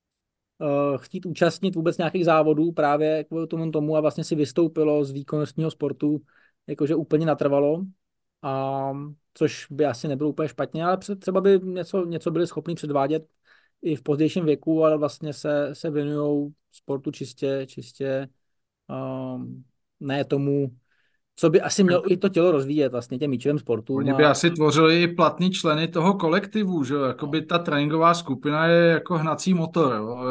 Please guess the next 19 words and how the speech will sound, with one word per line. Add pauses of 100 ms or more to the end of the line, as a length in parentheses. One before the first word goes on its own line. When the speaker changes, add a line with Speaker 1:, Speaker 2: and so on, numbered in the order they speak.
(120)
Speaker 2:
Jako
jednotlivec (840)
to
má
mnohem
jedno-,
jako
složitější,
jo,
se
připravit.
Když,
když
může (200)
fungovat
v
rámci
nějaký
skupiny,